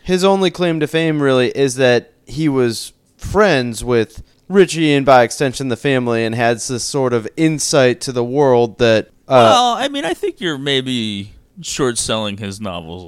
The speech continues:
Speaker 2: little bit.
Speaker 1: Yeah, you think
Speaker 2: The
Speaker 1: so?
Speaker 2: second one seemed like it was successful.
Speaker 1: All right.
Speaker 2: <laughs>
Speaker 1: People are really interested on his
Speaker 2: I heard that they modeled, like, the basic idea of his character after Cormac McCarthy.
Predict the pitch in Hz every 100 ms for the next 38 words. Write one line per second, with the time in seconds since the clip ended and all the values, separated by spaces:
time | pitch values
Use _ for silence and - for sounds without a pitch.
0 | 82 - - - 160 170 185 196 175 170
1 | 226 170 175 311 170 123 - 131 117 110
2 | 95 76 104 - 107 - - 120 - 151
3 | 247 269 143 160 - - - - - -
4 | - - _ _ - 185 175 190 180 170
5 | 156 151 151 151 143 - 127 113 107 107
6 | 107 107 113 107 101 - - _ - 160
7 | 202 202 196 170 165 156 147 151 147 127
8 | 123 117 117 _ _ - 127 131 117 117
9 | 123 127 131 113 101 98 98 104 101 95
10 | 90 92 - _ 110 110 104 - 101 104
11 | - 87 82 - 92 80 67 _ - 104
12 | 95 90 90 92 - 82 90 - - -